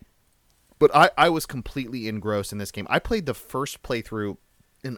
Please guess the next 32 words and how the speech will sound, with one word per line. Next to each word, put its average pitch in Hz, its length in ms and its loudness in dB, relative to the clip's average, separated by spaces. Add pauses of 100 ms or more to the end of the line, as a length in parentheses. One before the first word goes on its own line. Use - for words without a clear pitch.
(160)
almost, 190 840 0 (440)
almost 139 420 -2
one 113 240 -6
sitting. 90 340 -10
I 98 80 -6
played 123 240 -6
through 123 100 -8
the 107 80 -4
bulk 117 280 -4
of 117 80 -8
it, - 180 -4 (1000)
um, 101 380 -2 (760)
uh, 95 680 -6 (120)
in - 100 -8
the 98 120 -6
afternoon 95 360 -6
and 90 140 -6
then 87 360 -8
finished 95 300 -8
it 85 80 -8
up, 82 200 -12
I - 20 -10
think, 80 240 -12
at - 180 -16
night. 67 240 -12 (1800)
But, 85 240 -4 (1080)
but 98 140 2
it, - 140 -4
it's, 107 220 0 (120)
it's 113 240 2
real 98 220 2
fun. 82 420 -8